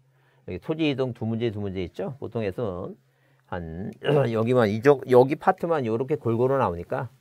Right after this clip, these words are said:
여기만 제대로 하면 돼요. 왜? 예, 지적이 몇 문제 나오니까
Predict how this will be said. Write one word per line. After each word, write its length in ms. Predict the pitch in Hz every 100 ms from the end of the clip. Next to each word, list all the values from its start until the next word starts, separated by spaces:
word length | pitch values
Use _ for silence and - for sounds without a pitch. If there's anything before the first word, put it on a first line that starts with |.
| 92
여기만 400 | 92 113 127 120
제대로 300 | 101 101 110
하면 200 | 127 120
돼요. 240 | - 78 -
왜? 240 | 92 90 _ _ _ _ 98
예, 60 |
지적이 680 | 95 131 139 143 117 123 80
몇 140 | 101 110
문제 240 | 123 131
나오니까 500 | 110 85 76 101